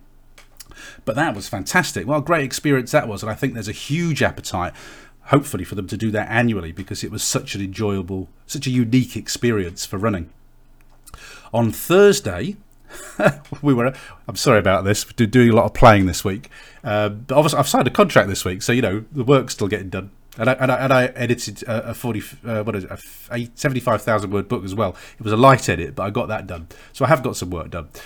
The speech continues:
But on Thursday, I'd got some tickets to see the recording of a B B C show that we like in Glasgow. So my wife and I jumped on the train. It was a ten o'clock train. The performance was at one, so you have to check in and show your I D.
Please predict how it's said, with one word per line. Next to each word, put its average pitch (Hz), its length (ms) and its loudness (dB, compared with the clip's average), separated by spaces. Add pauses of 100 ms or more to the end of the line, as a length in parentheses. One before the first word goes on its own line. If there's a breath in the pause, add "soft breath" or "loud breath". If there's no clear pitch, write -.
(200 loud breath)
But 117 100 0
on 117 100 2
Thursday, 120 760 4 (200 loud breath)
I'd 113 140 -4
got - 180 0
some 117 140 -8
tickets - 460 -2
to 120 80 -8
see 131 160 0
the 117 100 0
recording 120 460 4
of 110 60 0
a 113 40 4
B 123 200 4
B 117 120 2
C 139 880 2
show 113 320 6
that 95 120 0
we 101 120 -2
like 90 320 -4
in 95 100 -8
Glasgow. 120 640 -2 (400 loud breath)
So 123 280 4
my 113 100 0
wife 143 280 4
and 131 80 2
I 127 120 4
jumped 123 280 0
on 113 60 -4
the 104 80 -8
train. 127 580 4
It 123 40 -2
was - 100 -12
a - 40 -14
ten 143 140 -2
o'clock - 300 -8
train. 120 580 2 (440 loud breath)
The 104 120 -4
performance 127 640 0
was 113 140 -8
at 101 80 -8
one, 120 460 2
so - 120 -8
you 107 80 -6
have 123 140 -6
to 110 80 -12
check - 340 -4
in 110 160 0
and 98 140 -6
show 120 140 -2
your 110 200 2
I 104 140 2
D. 104 480 -4